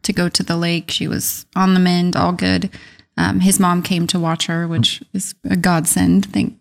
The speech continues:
God for his mom and for my mom and the help that they give us with Navy is nothing we can ever repay. But, um,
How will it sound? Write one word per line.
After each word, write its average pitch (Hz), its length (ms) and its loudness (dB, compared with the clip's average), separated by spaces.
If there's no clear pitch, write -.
God - 200 -4
for 180 80 -4
his 185 220 -2
mom 180 280 2
and 175 140 0
for - 400 -4
my 196 180 2
mom 175 320 2
and 170 260 -2
the 175 100 0
help 185 260 2
that 175 140 -2
they 175 140 2
give 160 180 -2
us 170 180 -2
with 175 140 -4
Navy 170 340 0
is - 340 -6
nothing 214 300 4
we 190 100 4
can 185 120 2
ever 170 220 0
repay. 175 440 -2
But, - 400 -2
um, - 380 -2